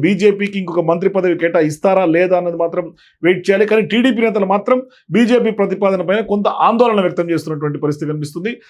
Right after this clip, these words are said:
మరి ఇట్లాంటి సందర్భాల్లో మరి మంత్రి పదవి బీజేపీకి దక్కితే ఎవరికి దక్కుతుందన్న టెన్షన్ కూడా బీజేపీ నాయకుల్లో ఉంది. కానీ ఇప్పటిదాకా చంద్రబాబు నాయుడు అయితే మాత్రం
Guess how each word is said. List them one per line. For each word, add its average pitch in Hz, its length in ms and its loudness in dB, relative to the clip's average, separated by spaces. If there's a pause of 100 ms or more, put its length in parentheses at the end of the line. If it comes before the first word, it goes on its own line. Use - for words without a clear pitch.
(140)
మరి 202 140 2
ఇట్లాంటి 202 240 2
సందర్భాల్లో 220 540 2 (380)
మరి 170 180 2
మంత్రి 196 280 2
పదవి 214 220 4 (100)
బీజేపీకి 208 540 0 (200)
దక్కితే 196 400 0 (400)
ఎవరికి 240 300 4
దక్కుతుందన్న 196 500 -2 (100)
టెన్షన్ 208 340 0
కూడా 214 140 4 (360)
బీజేపీ 196 400 2
నాయకుల్లో 156 360 -2
ఉంది. 139 160 -2
కానీ 233 160 6
ఇప్పటిదాకా 247 400 2
చంద్రబాబు 220 440 0
నాయుడు 208 240 0 (480)
అయితే 208 140 4 (120)
మాత్రం 202 220 2